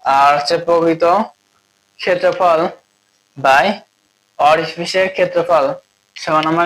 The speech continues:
লিখতে পারি কি সিসি। দেখো সিডি সমান সিবি into সিসি, এটা কিন্তু আমাদের প্রমাণিত।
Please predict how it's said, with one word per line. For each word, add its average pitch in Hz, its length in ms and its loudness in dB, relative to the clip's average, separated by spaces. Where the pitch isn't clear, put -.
লিখতে 156 260 -8
পারি 170 220 -2
কি 151 80 -6
সিসি। - 960 -6
দেখো 127 220 -4
সিডি 151 320 -4
সমান 170 240 -2
সিবি 156 560 -2
into 170 240 -2
সিসি, 160 480 -4
এটা 160 200 0
কিন্তু 170 260 -2
আমাদের 165 260 0
প্রমাণিত। 127 440 -2